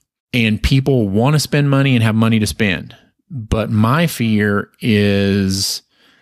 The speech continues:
that people are putting it on credit cards, they're doing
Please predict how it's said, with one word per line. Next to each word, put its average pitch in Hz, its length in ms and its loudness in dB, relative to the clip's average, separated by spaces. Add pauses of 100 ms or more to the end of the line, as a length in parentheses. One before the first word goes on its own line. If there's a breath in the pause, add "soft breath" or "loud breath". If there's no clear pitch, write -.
(260 soft breath)
that 107 840 -2 (200)
people 120 360 2
are 104 480 2
putting 120 320 -2
it 110 80 2
on 95 240 2
credit 127 320 -2
cards, 143 720 -2
they're 101 420 0
doing 101 720 -2